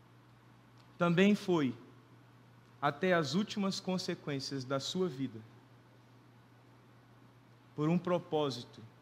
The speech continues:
que ecoa na eternidade. Jesus Cristo orou no Getsêmani, dizendo: "Se for possível,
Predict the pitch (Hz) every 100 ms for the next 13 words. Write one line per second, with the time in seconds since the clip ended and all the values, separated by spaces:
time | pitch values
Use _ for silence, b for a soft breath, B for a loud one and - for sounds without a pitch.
0 | - - 160 165 165 - 165 170 165 160
1 | 147 - - - 139 139 139 143 135 123
2 | 117 107 - - - - - - - -
3 | - - - - - - - - - -
4 | - - - - - - - - - -
5 | - - - - - - - - - -
6 | - - - - - 139 143 202 - 220
7 | 208 - 190 190 190 180 151 170 - -
8 | 170 156 139 131 143 151 156 147 151 -
9 | 170 - 190 196 196 196 - 185 160 127